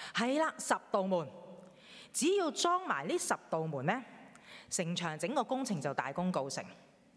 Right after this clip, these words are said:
點解呢一班人要盡力去阻攔呢？因為你城牆未裝好個門嘅話呢，基本上呢，係隨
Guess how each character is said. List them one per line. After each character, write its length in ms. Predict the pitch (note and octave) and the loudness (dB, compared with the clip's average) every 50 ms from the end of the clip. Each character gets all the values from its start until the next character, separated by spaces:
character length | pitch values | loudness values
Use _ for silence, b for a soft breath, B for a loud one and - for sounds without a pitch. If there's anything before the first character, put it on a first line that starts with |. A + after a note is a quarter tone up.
| B B B B B B B B B B B B B B B B B B B B _ _ _ _ _ _ _ - _ - _ _ | B B B B B B B B B B B B B B B B B B B B _ _ _ _ _ _ _ -20 _ -20 _ _
點 120 | - G3+ B3+ E4+ G4+ F#4+ | 2 2 4 4 2 2
解 200 | C4+ A3 A3 A#3+ | 2 0 0 0
呢 100 | C4+ D4+ | 0 0
一 80 | D4+ | 0
班 260 | D4+ D4+ D4 C#4+ D4 | 2 2 0 0 0
人 280 | C#4+ B3 E3+ C#3 C#3+ D3 | 0 -2 -2 -2 -2 0
要 120 | E3+ F#3 F#3 G3 G3 F#3+ - - | 0 0 0 0 -4 -6 -10 -6
盡 320 | - - G3 E3+ F3 F3 F#3 | -2 0 0 2 2 2 2
力 80 | F3 F3 - | 0 0 0
去 140 | - G3+ F#3+ | -2 -2 0
阻 120 | - E3+ C#3+ | 0 0 0
攔 260 | E3 G#3+ F#3+ A2+ G#2+ | 0 -2 -2 -4 -4
呢？ 220 | C3 E3 F3+ F#3 F3 - - - B B B B B B B B | -4 -2 -2 -4 -6 -10 -16 -20 B B B B B B B B
因 100 | - F4 | -2 0
為 120 | E4+ B3+ G#3 | 2 2 2
你 120 | F#3+ G3 | 2 0
城 240 | G#3 - E3+ D3 D3+ | -2 -4 -4 -4 -2
牆 400 | - - D#3+ C#3 C#3 C3+ C#3 - - - - - - - _ _ _ _ _ _ - - | -2 -2 -2 -2 -4 -6 -8 -12 -16 -18 -20 -20 -20 -20 _ _ _ _ _ _ -12 -2
未 420 | - F#3+ F#3 F3+ F3+ F3 F3 F3 E3+ | 2 2 2 4 2 2 2 0 0
裝 280 | E3+ A3+ G#3+ G#3+ A3 | 0 2 2 2 0
好 200 | G#3 F#3 D#3 D3+ E3 | -2 0 0 0 0
個 180 | E3+ - - F3+ | 0 0 0 0
門 160 | E3+ F3 E3 | 2 0 -2
嘅 460 | - - F#3+ E3 D3+ C#3 D3 D3+ D#3+ | 0 0 0 0 0 0 0 0 2
話 140 | D3+ C#3 C#3+ | 2 2 0
呢， 120 | D#3+ E3+ F3+ B B B B - | -2 -4 -6 B B B B 0
基 100 | - C4+ | 0 2
本 160 | A3 A3 A#3+ | 2 0 0
上 220 | A#3+ G#3+ D3 C#3+ | 0 0 0 0
呢， 120 | D#3 F3 G3+ G3 - - - B B B B B - - - - - - - - - - - - - - - - | 0 -2 -2 -4 -8 -16 -18 B B B B B -2 0 0 -2 -2 -4 -4 -6 -6 -8 -8 -10 -12 -12 -6 -4
係 100 | - D#3+ | -2 -2
隨 220 | D#3+ - F3+ D3 | 0 0 0 0